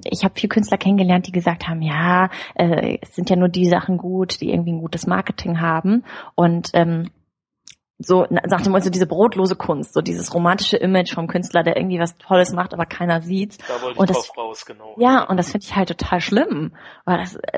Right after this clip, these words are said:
Speaker 1: weil, weil, warum sollten tolle Dinge nicht auch toll gemarketet werden? Warum sollten sie nicht der Öffentlichkeit zugänglich gemacht werden? Warum sollte man nicht Zeit und Wissen und Know-how und Technik investieren,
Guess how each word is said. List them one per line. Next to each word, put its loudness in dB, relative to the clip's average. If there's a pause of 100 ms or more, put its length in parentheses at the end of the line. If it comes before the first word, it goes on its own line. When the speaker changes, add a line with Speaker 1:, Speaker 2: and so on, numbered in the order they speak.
Speaker 1:
weil, 0
weil, -4 (240)
warum 2
sollten 0
tolle 2
Dinge 0
nicht -8
auch -12
toll -2
gemarketet -6
werden? 0
Warum -4
sollten 0
sie -4
nicht -6
der -16
Öffentlichkeit 0 (300)
zugänglich 0
gemacht -2
werden? 2
Warum 2
sollte 2
man -2
nicht -4 (300)
Zeit 2
und -8
Wissen 0
und -6
Know-how 2
und -4
Technik -4
investieren, -2